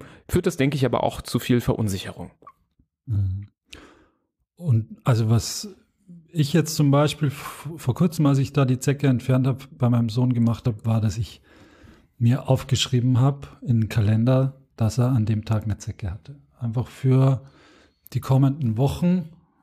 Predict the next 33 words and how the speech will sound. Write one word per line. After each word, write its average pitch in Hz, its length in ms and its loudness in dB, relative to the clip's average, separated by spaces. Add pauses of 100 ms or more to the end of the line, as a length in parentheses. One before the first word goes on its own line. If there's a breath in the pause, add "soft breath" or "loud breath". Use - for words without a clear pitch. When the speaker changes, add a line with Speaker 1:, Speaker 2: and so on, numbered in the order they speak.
(240)
Speaker 2:
Tage 147 360 -4
und 117 200 -2
Wochen, 151 360 0 (800 loud breath)
um 156 380 4
im 131 300 2
Falle 139 360 2
eines 120 260 4
Falles, 147 480 2
wenn 139 180 2
irgendwelche 139 420 2
Symptome 127 500 2
auftreten, 151 800 0
wo 135 100 0
man 131 300 2
dann 127 360 2
f-, - 240 -14
dazu 127 280 -2
verleitet 117 500 0
ist, 131 200 -2
zum 127 140 0
Arzt 123 300 -2
zu 104 100 -4
gehen 131 340 2
und 135 160 0
der 127 100 2
sagt, 123 260 -2
"Hm, 151 160 -2
gab's 139 280 -2
in 143 60 2
der 131 100 2
Vergangenheit 123 500 2
einen 113 120 0
Zeckenstich?", 160 600 0